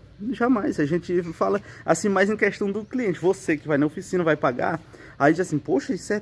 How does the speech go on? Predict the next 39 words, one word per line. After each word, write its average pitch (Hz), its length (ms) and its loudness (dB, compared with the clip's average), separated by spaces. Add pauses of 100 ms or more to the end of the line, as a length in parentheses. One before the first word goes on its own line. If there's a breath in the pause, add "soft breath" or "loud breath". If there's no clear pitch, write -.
é - 100 -4
caro 185 360 -4
desse 196 260 -2
jeito?" 190 180 2
Pois 359 200 -2
é, 330 120 0 (320 loud breath)
porque 175 260 0
é, 190 100 6
vai 170 240 2
depender 185 400 -2
da 170 160 -6
dificuldade, 196 680 -4
pessoal. 95 220 -12 (200 loud breath)
Ah, 202 260 4 (120)
sim, 127 320 2
hoje, 170 500 4
hoje, 131 560 0
hoje 170 280 -4
chega. 120 520 -2 (400 soft breath)
Eu 135 60 -8
já 180 80 2
explico - 280 -2
pra 160 100 0
vocês 147 280 0
a 147 40 -8
questão 135 340 -4
do, 127 180 0 (300 loud breath)
do 131 80 -4
término, 143 400 2
né, 127 180 2
do, 123 320 0
do, 110 220 -2
do 113 100 -6
Juraflix. 131 560 -4 (480 loud breath)
Hoje 156 180 2
chega 160 400 0
a 135 100 -6
peça 135 320 0
da, 127 200 2